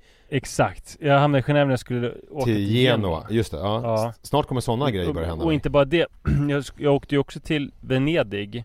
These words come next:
Speaker 2: Mm.
Speaker 1: ehm, trodde jag, men jag gick av i Mestre.
Speaker 2: Mm.
Speaker 1: Och det är som att man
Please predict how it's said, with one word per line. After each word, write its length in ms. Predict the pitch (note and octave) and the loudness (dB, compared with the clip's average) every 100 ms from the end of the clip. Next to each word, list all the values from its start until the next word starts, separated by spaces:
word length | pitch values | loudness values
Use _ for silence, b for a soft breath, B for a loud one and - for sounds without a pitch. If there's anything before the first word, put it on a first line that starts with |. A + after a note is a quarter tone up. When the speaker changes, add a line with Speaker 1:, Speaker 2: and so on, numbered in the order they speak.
| - | -10
Speaker 2:
Mm. 300 | G2 G2+ A#2 - - - | -8 -6 -6 -10 -18 -4
Speaker 1:
ehm, 680 | A2 A2 A2 G#2+ G#2+ G#2+ | -2 0 0 0 -2 -4
trodde 480 | - C3+ A2 F#2+ G#2 | -2 -2 -2 -4 -2
jag, 280 | G2+ G2+ G2+ | 0 0 -2
men 140 | A2+ A2+ | -4 -2
jag 100 | A2 | -2
gick 160 | - | -2
av 200 | C3+ C3 | 0 0
i 80 | A#2 | 0
Mestre. 800 | A#2 D3+ D#3 - - - A2 - - _ _ - | -2 -2 -4 -6 -16 -10 -10 -10 -16 _ _ -10
Speaker 2:
Mm. 220 | F2+ D2+ - _ _ _ _ _ | -8 -8 -14 _ _ _ _ _
Speaker 1:
Och 160 | - A#2+ | -4 -4
det 260 | A#2 C3+ B2+ | 0 0 0
är 300 | A#2+ A2+ A2 | 2 2 0
som 460 | - A#2 A2 G#2+ | -2 -2 -2 -4
att 300 | G#2+ G2 - | -6 -6 -8
man 520 | G#2+ G#2 G2+ G2+ G2+ | -6 -2 -2 -4 -6